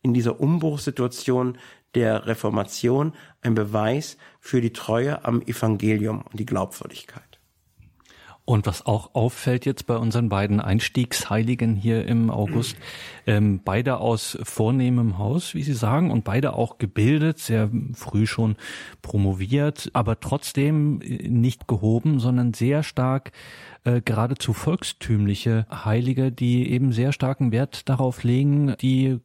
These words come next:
Speaker 2: Gläubigen in der rechten Weise geistlich, äh, zu versorgen. Und das fällt schon auf. Also das ist kein Widerspruch in der Kirche,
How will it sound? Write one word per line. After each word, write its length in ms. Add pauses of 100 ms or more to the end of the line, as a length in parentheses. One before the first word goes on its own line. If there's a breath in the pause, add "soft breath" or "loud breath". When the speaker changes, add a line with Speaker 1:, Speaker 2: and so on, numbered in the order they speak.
(160)
Speaker 2:
Gläubigen 680 (380 loud breath)
in 140
der 340
rechten 360
Weise 400
geistlich, 720
äh, 220
zu 200
versorgen. 600
Und 220
das 120
fällt 260
schon 260
auf. 220
Also 180
das 140
ist 140
kein 260
Widerspruch 640
in 160
der 120
Kirche, 580